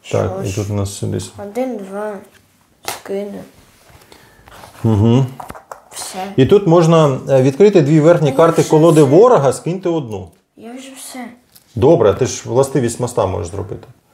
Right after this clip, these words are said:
Speaker 1: Відкрити
Speaker 2: Не
Speaker 1: дві
Speaker 2: можу.
Speaker 1: карти. Мо, ти тільки що дію цю зробив. Ти скинув карту. За це ти можеш виконати оцю, відкрити дві верхні карти колоди ворога, скиньте
Speaker 2: Так.
Speaker 1: одну.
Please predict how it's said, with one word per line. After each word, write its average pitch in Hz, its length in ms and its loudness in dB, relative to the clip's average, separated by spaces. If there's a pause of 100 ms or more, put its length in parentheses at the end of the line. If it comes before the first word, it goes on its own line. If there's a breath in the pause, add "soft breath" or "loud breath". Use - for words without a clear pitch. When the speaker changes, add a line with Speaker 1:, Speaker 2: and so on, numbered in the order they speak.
(180)
Speaker 1:
Відкрити 151 420 2
Speaker 2:
Не 113 80 -2
Speaker 1:
дві 127 100 0
Speaker 2:
можу. 139 120 -4
Speaker 1:
карти. - 320 2 (260)
Мо, 120 220 -2
ти 127 120 -6
тільки 135 200 -6
що 127 120 -6
дію 113 320 -2
цю 101 120 -10
зробив. 95 360 -6 (320)
Ти 120 120 0
скинув 160 360 0
карту. 120 460 0 (440 loud breath)
За 117 160 2
це 135 280 4
ти 123 180 -4
можеш 117 400 -2
виконати 110 420 -2
оцю, 101 300 -4 (280)
відкрити 120 480 -2
дві 113 200 -2
верхні 120 320 2
карти 117 260 0
колоди 107 300 -2
ворога, 139 320 0
скиньте 131 320 -6
Speaker 2:
Так. 117 80 0
Speaker 1:
одну. 98 240 -6